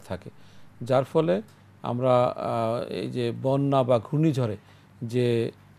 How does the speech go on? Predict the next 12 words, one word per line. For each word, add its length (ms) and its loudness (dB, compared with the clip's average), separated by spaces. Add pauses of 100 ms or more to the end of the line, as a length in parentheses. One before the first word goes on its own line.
(360)
গবাদি 340 2
পশু 260 -2
যে 120 2
ক্ষয়ক্ষতি 500 0
হতো, 200 -6
সেটাও 320 -2
কিন্তু 300 -8
এখন 320 -6
আমরা 260 -8 (360)
কমিয়ে 220 2
আনতে 240 -6
পেরেছি। 300 -10